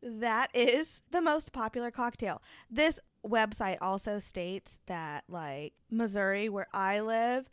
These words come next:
the most popular cocktail is a mojito. <laughs> But I don't understand why a mojito would be for Missouri. That's definitely not a drink that I go to a bar and order. <laughs> I don't,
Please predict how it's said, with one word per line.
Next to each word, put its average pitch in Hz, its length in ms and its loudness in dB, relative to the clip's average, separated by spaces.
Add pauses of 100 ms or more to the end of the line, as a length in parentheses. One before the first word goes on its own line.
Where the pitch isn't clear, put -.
the 240 60 -4
most 254 320 2
popular 247 380 -2
cocktail 247 460 -2
is 226 120 -2
a 220 60 0
mojito. 202 720 0 (240)
<laughs> - 160 -20 (720)
But 254 140 0
I 269 100 6
don't 311 160 2
understand 262 680 2
why 214 680 0 (140)
a 214 60 -2
mojito 214 460 2
would 185 120 -2
be 196 140 -6
for 180 180 -8
Missouri. 165 840 -10 (280)
That's 262 320 2 (120)
definitely 359 440 0
not 233 220 -2
a 220 60 0
drink 208 300 -6
that 185 140 -4
I 202 200 -4
go 185 180 -4
to 170 120 -6
a 170 60 -6
bar 160 280 -6
and 160 120 -6
order. 160 440 -8 (200)
<laughs> - 320 -6
I 247 120 6
don't, 302 140 4